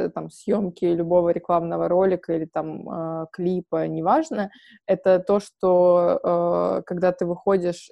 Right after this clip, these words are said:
из, э, студии, выходят, ну, или там, неважно, с локации, а, четыре человека разных,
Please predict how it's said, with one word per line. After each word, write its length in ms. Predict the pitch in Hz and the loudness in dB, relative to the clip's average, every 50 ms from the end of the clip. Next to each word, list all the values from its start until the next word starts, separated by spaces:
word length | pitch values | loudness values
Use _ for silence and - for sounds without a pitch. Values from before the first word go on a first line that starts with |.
| _ | _
из, 320 | - - 180 170 170 170 - | -8 -6 -6 -6 -8 -8 -4
э, 300 | 170 170 170 170 170 170 170 | -2 0 0 0 -2 -2 -4
студии, 680 | - - _ - 262 339 370 370 330 247 214 196 208 _ _ _ _ _ _ - | -8 -18 _ -2 0 0 2 2 0 0 0 -2 -4 _ _ _ _ _ _ -4
выходят, 540 | 180 185 180 - 226 202 185 190 185 180 - | -4 -4 -2 0 0 0 2 2 0 0 0
ну, 100 | 196 208 | 0 0
или 160 | 196 170 165 | 0 0 -2
там, 220 | 160 160 151 156 - - - 185 180 | -6 -8 -10 -10 -12 -14 -12 -10 -8
неважно, 380 | 180 175 170 170 165 - - 175 | -6 -4 -4 -4 -6 -6 -16 -16
с 100 | - - | -6 -6
локации, 680 | 202 185 - - 247 370 370 - - - 196 190 - _ _ 233 220 - _ - | -6 -4 -2 -2 -2 -2 -2 -8 -12 -10 -10 -10 -10 _ _ _ -20 -20 _ -8
а, 640 | 185 180 175 175 170 175 170 170 185 98 - - - - _ _ _ _ - _ _ _ _ _ | -4 -2 -2 0 0 -2 -2 -2 -2 -4 -4 -6 -8 -12 _ _ _ _ -20 _ _ _ _ _
четыре 380 | _ - 214 190 226 240 208 190 | _ -8 -4 0 2 2 2 0
человека 760 | - - 196 180 175 180 202 247 277 - 277 214 190 170 - | -2 -2 0 2 2 4 4 2 2 2 2 2 4 4 4
разных, 560 | 170 170 175 180 180 180 202 208 247 269 - | 4 4 4 4 4 2 2 0 0 -2 -4